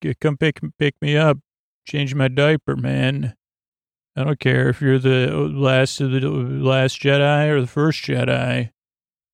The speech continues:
And, uh, they look at one another.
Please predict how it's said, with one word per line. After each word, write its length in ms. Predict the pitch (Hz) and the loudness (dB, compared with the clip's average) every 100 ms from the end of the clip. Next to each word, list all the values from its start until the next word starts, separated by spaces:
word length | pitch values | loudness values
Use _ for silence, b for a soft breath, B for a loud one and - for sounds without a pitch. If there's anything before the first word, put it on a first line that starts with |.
| _ _ _ _ _ - | _ _ _ _ _ -8
And, 560 | 120 120 120 120 131 | -4 -2 -2 -4 -4
uh, 600 | 127 127 127 127 131 127 | -2 -2 -2 -2 -2 0
they 120 | 123 123 | 0 0
look 260 | 127 123 | 0 -2
at 140 | 131 123 | -2 -2
one 180 | 127 | -2
another. 760 | 123 123 123 120 123 123 131 113 | 0 0 0 0 0 0 -2 -6